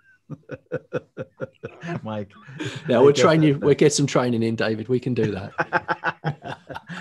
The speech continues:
Speaker 1: Yeah.
Speaker 2: We'll get you
Speaker 1: That,
Speaker 2: talking
Speaker 1: because,
Speaker 2: the
Speaker 1: look,
Speaker 2: Queen's
Speaker 1: here's the
Speaker 2: English,
Speaker 1: funny
Speaker 2: don't
Speaker 1: thing.
Speaker 2: you know?
Speaker 1: I jokingly told some, I've got some new YouTuber U K friends that in the Ecamm Live community and stuff. Um, you know,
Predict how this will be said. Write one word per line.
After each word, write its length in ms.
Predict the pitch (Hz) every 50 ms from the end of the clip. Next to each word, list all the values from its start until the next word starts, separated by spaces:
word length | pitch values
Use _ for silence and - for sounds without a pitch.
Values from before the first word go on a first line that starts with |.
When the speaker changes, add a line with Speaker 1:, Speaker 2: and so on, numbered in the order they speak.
| 156 131 _ - - 113
Speaker 1:
Yeah. 240 | 107 107 104 107 107 110 - - - -
Speaker 2:
We'll 100 | 165 165
get 180 | - 180 185 127
you 40 | 139 151 170
Speaker 1:
That, 40 |
Speaker 2:
talking 200 | - - 185 185 170 143
Speaker 1:
because, 120 | 160 165
Speaker 2:
the 60 | 160 156
Speaker 1:
look, 120 | 170 147
Speaker 2:
Queen's 140 | 131 180 180
Speaker 1:
here's 120 | 170 170 175
the 60 | 180
Speaker 2:
English, 160 | 180 175 - 147
Speaker 1:
funny 220 | 147 147 139 131
Speaker 2:
don't 260 | - 127 113 104 95
Speaker 1:
thing. 140 | 87 82 98
Speaker 2:
you 60 | 92
know? 180 | 90 - 104 120 - _ _ - -
Speaker 1:
I 140 | 131 127 131
jokingly 680 | 127 139 147 160 190 190 190 185 160 151 143 139 135
told 380 | - - 151 147 143 143 139 127
some, 240 | 113 123 135 123 123
I've 180 | 120 123 120
got 220 | 120 160 156 151 -
some 180 | - 143 131
new 220 | 127 127 139 135 123
YouTuber 800 | 117 120 131 131 131 - 143 131 127 113 120 113 110 104 95 - _ _ _
U 200 | - 117 120 123
K 500 | 117 - - 123 117 113 113 107 107 104 98 - _ _ _
friends 640 | _ - 123 151 214 214 135 104 98 101 98 -
that 260 | - 110 104 104 - -
in 160 | 107 107 104
the 140 | 101 101 -
Ecamm 460 | 95 113 107 - 117 110 104 98 95
Live 280 | 98 95 95 95 90 -
community 520 | - 95 92 95 98 101 101 92 87 85
and 180 | 85 82 80 -
stuff. 300 | _ _ 87 82 80 78 _ _ _ _ _ _ _ _ _
Um, 440 | 98 92 92 92 87 87 85 80 78 - _ _ _ _ _ _ _ _ _ _ _ -
you 140 | 107 104
know, 520 | 101 95 92 92 92 92 92 92 90 -